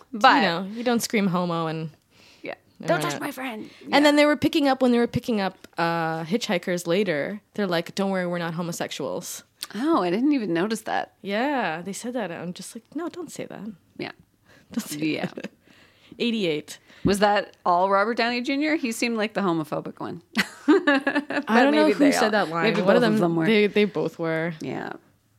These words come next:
Speaker 2: They're both
Speaker 1: I guess
Speaker 2: accountable.
Speaker 1: everything was to set the tone of what it was like in Maryland in this small town.
Speaker 2: Yeah.
Speaker 1: Or it was just, that's the way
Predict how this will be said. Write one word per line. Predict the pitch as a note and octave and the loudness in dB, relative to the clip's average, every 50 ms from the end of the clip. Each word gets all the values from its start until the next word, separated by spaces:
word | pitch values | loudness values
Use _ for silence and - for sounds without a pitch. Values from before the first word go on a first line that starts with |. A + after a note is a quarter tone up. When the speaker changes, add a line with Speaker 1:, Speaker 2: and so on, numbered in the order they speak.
| _ _ _ _ _ _ _ _ _ _ _ _ _ _ _ _ _ | _ _ _ _ _ _ _ _ _ _ _ _ _ _ _ _ _
Speaker 2:
They're | - F#3 | -6 -2
both | F3 F#3 F3 F3 - - | 0 0 0 0 -2 -6
Speaker 1:
I | E3+ | -8
guess | D#3+ - G3 G3 - - | -6 -2 -2 -2 -2 0
Speaker 2:
accountable. | - - F#3 E3+ F#3 F#3 | 0 2 2 2 2 2
Speaker 1:
everything | F#3 - F#3+ F#3 F#3 F3+ | 2 2 2 2 2 2
was | F3+ F3 E3+ E3+ D#3+ D#3+ - | 4 2 2 0 -2 -4 -8
to | - G3 | -8 -10
set | - - - F#3+ F3 F#3 - - _ | -8 -4 -2 0 0 0 -2 -6 _
the | - F3+ | -10 -10
tone | E3+ - - - - F3+ D#3+ D#3 D#3 D#3 D3+ | -8 -8 -10 -6 -4 -4 -4 -4 -4 -6 -6
of | C#3+ C#3 D#3+ | -8 -8 -8
what | - - - | -8 -8 -8
it | - - - | -8 -10 -12
was | E3+ - - | -14 -12 -10
like | - - F3+ D#3 - | -10 -12 -12 -12 -12
in | - D#3+ - D#2 | -14 -12 -12 -10
Maryland | D#3 - - - - - C2 - - - | -10 -10 -10 -10 -12 -12 -12 -12 -12 -10
in | D3+ D3 - | -10 -8 -8
this | - - - | -10 -10 -12
small | - - - - | -12 -12 -12 -12
town. | - - - - - D#3+ F3 F3 | -12 -14 -14 -14 -14 -14 -10 -6
Speaker 2:
Yeah. | G3+ F#3+ F3+ E3 D#3+ E3 E3 E3+ E3+ E3+ E3+ D#3+ - _ _ - - - _ _ _ - - _ _ _ _ _ _ _ _ _ _ _ _ | -4 -2 0 0 0 -2 -4 -6 -6 -8 -10 -12 -16 _ _ -20 -20 -20 _ _ _ -20 -20 _ _ _ _ _ _ _ _ _ _ _ _
Speaker 1:
Or | - F#3 E3+ E3 D#3+ D#3 D#3 | -2 -2 0 0 0 0 0
it | D#3 - | -2 -2
was | - E3+ D#3+ C#3 | -4 -6 -6 -6
just, | C#3+ C#3+ D#3+ D3+ D3+ D3 - - - - D#3+ | -4 -2 -2 -2 -2 -4 -8 -10 -10 -6 -4
that's | D#3 D3+ - - - - | -4 -4 -4 -6 -8 -10
the | - D3+ | -8 -8
way | D3 D3+ D#3 D3+ D3+ D#3 D#3 D#3 D3 - - - | -6 -4 -4 -4 -4 -4 -6 -6 -8 -8 -10 -10